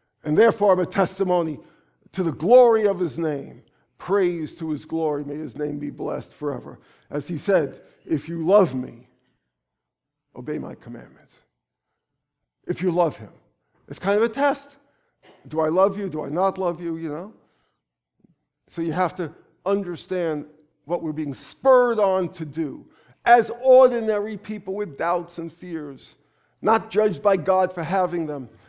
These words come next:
but not left in the misery of our difficulties either.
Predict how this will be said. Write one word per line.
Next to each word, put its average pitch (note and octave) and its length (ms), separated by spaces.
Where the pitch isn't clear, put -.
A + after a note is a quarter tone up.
but G3 120
not F3+ 240
left F#3+ 460
in F#3 80
the E3 100
misery G#3 720
of D#3+ 140
our D#3 140
difficulties D#3+ 800
either. C3 420